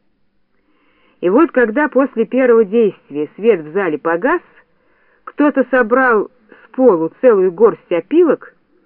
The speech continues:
и высыпал за шиворот Кнопочки. В это же время кто-то проделал точно такую же штуку с Незнайкой.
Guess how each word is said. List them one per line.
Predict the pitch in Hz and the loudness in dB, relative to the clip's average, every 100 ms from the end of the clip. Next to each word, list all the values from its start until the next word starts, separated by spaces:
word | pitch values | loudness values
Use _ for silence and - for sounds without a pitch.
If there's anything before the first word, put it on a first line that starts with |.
| _ _ _ | _ _ _
и | 233 226 | -4 0
высыпал | 254 359 311 - 196 | 2 2 0 -2 -2
за | 190 180 | -2 -4
шиворот | 320 330 320 | -4 -2 -4
Кнопочки. | - 220 160 139 - - 175 - _ _ _ _ _ _ _ _ _ | -4 -4 -4 -8 -20 -20 -20 -20 _ _ _ _ _ _ _ _ _
В | 170 | -2
это | 269 285 | -2 0
же | 247 | 0
время | 247 302 349 | 0 2 0
кто-то | - 277 294 262 | 0 -4 -4 -2
проделал | 254 220 277 311 | 0 0 -2 -2
точно | 254 285 285 262 | -2 -4 -4 -4
такую | 247 262 285 | -4 -4 -2
же | 262 240 | -4 -4
штуку | - 269 269 | -8 -8 -6
с | |
Незнайкой. | 254 311 254 190 127 - - | -4 -2 -2 -4 -8 -16 -20